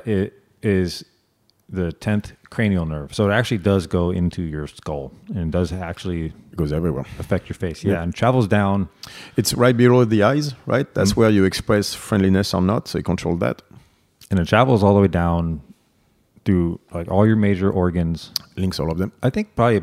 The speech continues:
Speaker 1: uh, probably best thing to do is one day just Google vagus nerve and look at
Speaker 2: Yeah,
Speaker 1: the
Speaker 2: 'cause it's a
Speaker 1: photos.
Speaker 2: big ass one.
Speaker 1: Yeah.
Speaker 2: But it controls your heart rate.
Speaker 1: Yep, it goes
Speaker 2: Right.
Speaker 1: into all your major
Speaker 2: Uh,
Speaker 1: organs
Speaker 2: yeah.
Speaker 1: and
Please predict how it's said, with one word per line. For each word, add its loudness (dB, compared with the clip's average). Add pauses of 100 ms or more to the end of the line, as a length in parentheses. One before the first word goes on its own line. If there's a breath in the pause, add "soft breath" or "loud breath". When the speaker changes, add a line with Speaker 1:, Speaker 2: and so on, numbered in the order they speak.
(120)
Speaker 1:
uh, -6
probably -6
best -6
thing -10
to -10
do -8
is -10
one -4
day -6
just -12
Google 4
vagus -4
nerve -6
and -6
look -2
at 4
Speaker 2:
Yeah, 6
Speaker 1:
the 2
Speaker 2:
'cause 2
it's 0
a 2
Speaker 1:
photos. -2
Speaker 2:
big 2
ass 0
one. 0 (160 loud breath)
Speaker 1:
Yeah. 0 (100)
Speaker 2:
But 4
it 4
controls 0
your 2
heart 2
rate. -4 (340 soft breath)
Speaker 1:
Yep, -2
it -4
goes 2
Speaker 2:
Right. -2
Speaker 1:
into -2
all 2
your 0
major -2
Speaker 2:
Uh, 2
Speaker 1:
organs 2
Speaker 2:
yeah. 2
Speaker 1:
and 2